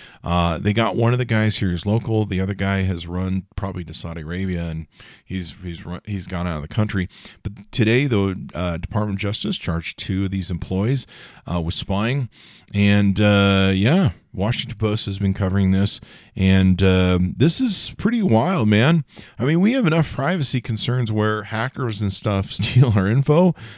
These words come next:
but now I gotta worry about spies <laughs> infiltrating Twitter and Facebook.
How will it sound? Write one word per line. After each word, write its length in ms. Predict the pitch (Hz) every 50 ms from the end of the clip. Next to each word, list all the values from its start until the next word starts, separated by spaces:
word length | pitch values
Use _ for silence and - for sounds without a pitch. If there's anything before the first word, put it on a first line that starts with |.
| - - _
but 100 | 90 95
now 120 | 110 117
I 100 | 123 135
gotta 300 | 131 135 131 127 117 107
worry 340 | 101 95 98 110 123 131 127
about 360 | 123 117 113 110 107 104 98 - _ _ _ - - - - - _ _
spies 760 | - - - - - - 110 107 113 127 135 139 139 135 113 104
<laughs> 0 |
infiltrating 920 | 117 104 127 - - - 123 120 127 - - 120 120 120 120 123 120 107
Twitter 440 | - - 101 110 107 110 127 131 131
and 160 | 117 95 85
Facebook. 640 | - - - 107 107 110 - - - 117 120 123 113